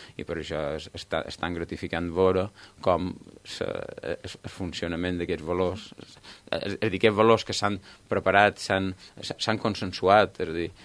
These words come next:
i, i que ells ma-, mateixos han explici-, es-, es-, es-, explicitat, eh, di-, mitjançant dinàmiques que, que, que, que, que hem fet amb ells, pues, després, eh,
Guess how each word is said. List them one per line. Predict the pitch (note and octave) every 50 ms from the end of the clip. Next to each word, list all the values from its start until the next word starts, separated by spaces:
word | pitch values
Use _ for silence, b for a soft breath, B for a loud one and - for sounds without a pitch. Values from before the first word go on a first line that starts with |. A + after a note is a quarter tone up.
| b b
i, | - - G2 - -
i | - F#2
que | - G#2 G#2
ells | G#2+ G#2
ma-, | G2 F#2+ -
mateixos | - F#2 - G#2+ G2 - F#2 F2+
han | D#2+ - - F2+ E2 F2+
explici-, | F2 - - E2+ - G2 E2 -
es-, | - F#2 E2+ - - - -
es-, | - - F#2 F#2
es-, | - - F2+ E2+ E2 D#2+ - - F2+ - -
explicitat, | - - - _ E2+ E2+ - - D#2 - F2 F2+ F2+ - - b b b b b b
eh, | - - F2+ D2+ D#2 D#2+ - C2+ - - - C#2+
di-, | D2 E2 - - C#2 - - B1+
mitjançant | - F2 F2+ E2+ F#2 F2 - - E2 E2
dinàmiques | F2 F2 E2+ E2 F2 E2 D#2+ D#2 -
que, | - D#2 - -
que, | - - D#2+ E2 - E2+ F2 E2+ D#2+ - -
que, | - - E2+ - - -
que, | - - D2+ -
que | - -
hem | C#2+ -
fet | - D#2+ D2+ D#2+
amb | F2 F2
ells, | F#2+ G2+ G#2+ C3 - - b b b b
pues, | - - F#2 F#2 F2+ -
després, | - F2+ - - - F#2 E2 D2+ F2 D#2+
eh, | - - F2 D#2+ C2+ - - - -